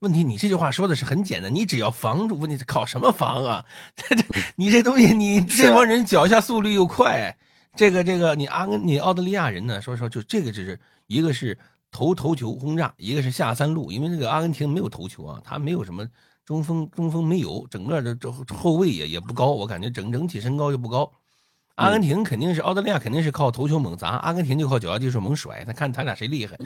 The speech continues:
Speaker 1: 那我感觉肯定是脚下技术厉害，
Speaker 2: <laughs>
Speaker 1: 因为你这个整体实力还是在这摆着。啊，他为什么他沙特能赢呢？因为沙特他也有头球，也有脚下技术。但是这个阿根廷呢，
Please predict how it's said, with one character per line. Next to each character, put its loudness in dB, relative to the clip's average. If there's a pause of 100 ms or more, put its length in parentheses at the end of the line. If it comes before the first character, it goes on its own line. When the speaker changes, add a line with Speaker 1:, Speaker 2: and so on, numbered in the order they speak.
(160)
Speaker 1:
那 -6
我 4
感 2
觉 8
肯 0
定 2
是 -4
脚 -4
下 0
技 -2
术 0
厉 -4
害， -14 (100)
Speaker 2:
<laughs> -20
Speaker 1:
因 0
为 0
你 -2
这 -2
个 0 (360)
整 2
体 4
实 -2
力 2
还 -8
是 -10
在 -10
这 -8
摆 -16
着。 -20 (460)
啊， -2
他 2
为 6
什 4
么 2
他 2
沙 2
特 -2
能 2
赢 -2
呢？ 0
因 0
为 -2
沙 0
特 -6
他 -4
也 -6
有 -2
头 -8
球， -8
也 -8
有 -6
脚 -10
下 -8
技 -10
术。 -18 (600)
但 0
是 0
这 2
个 4
阿 4
根 2
廷 2
呢， 2